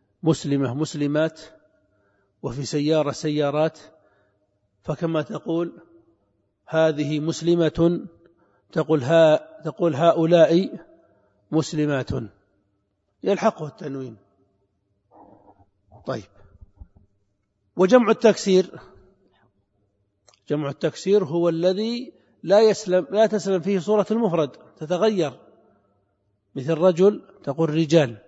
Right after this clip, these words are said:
طفل، أطفال، قلب، قلوب، تتغير صورة المفرد. جمع التكسير تلحقه،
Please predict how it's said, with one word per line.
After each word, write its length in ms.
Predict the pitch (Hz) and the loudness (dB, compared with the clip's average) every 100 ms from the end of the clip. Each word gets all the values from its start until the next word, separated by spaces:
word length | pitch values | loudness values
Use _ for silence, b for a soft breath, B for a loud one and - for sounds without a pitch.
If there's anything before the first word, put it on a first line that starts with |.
| _ _ _ | _ _ _
طفل، 400 | 175 - 208 196 _ _ - | -2 2 0 0 _ _ -8
أطفال، 500 | 160 - - 156 131 - _ _ - | -8 -6 -4 -2 -4 -10 _ _ 2
قلب، 340 | 180 208 185 - - | 4 4 0 -12 -2
قلوب، 400 | 196 185 185 147 - - - _ _ _ _ _ _ _ _ - | 2 4 4 4 -4 -20 -20 _ _ _ _ _ _ _ _ -12
تتغير 600 | 160 180 214 202 160 - - | -8 -4 -2 0 -2 -4 -8
صورة 360 | - 185 147 | 0 0 2
المفرد. 420 | 170 170 139 143 123 - _ _ _ _ _ _ _ _ _ | 0 0 0 -4 -6 -18 _ _ _ _ _ _ _ _ _
جمع 200 | 185 185 | -2 0
التكسير 600 | 202 - 202 - 202 180 - _ _ _ _ - | 0 0 0 2 0 0 -4 _ _ _ _ -4
تلحقه، 640 | 175 143 214 240 240 - | -2 0 2 6 4 4